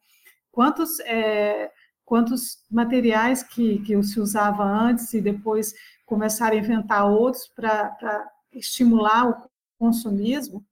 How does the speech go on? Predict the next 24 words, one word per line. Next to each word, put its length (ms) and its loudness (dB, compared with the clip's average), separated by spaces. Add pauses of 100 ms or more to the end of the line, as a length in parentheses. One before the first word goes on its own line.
(720)
e 160 2
aí 180 4
como, 300 -2
e 160 -2
o 60 -4
que 180 0
que 180 -12
você 300 -2
faz 480 -2
com 100 -8
aquilo 380 -4
que 140 -4
não 260 2
se 180 -6
usa 260 -2
mais? 280 -4
Será 280 -4
que 220 -8 (380)
é 140 -2
reutilizado? 1080 0
Será 260 -2
que 140 -8
não 220 2
é? 260 0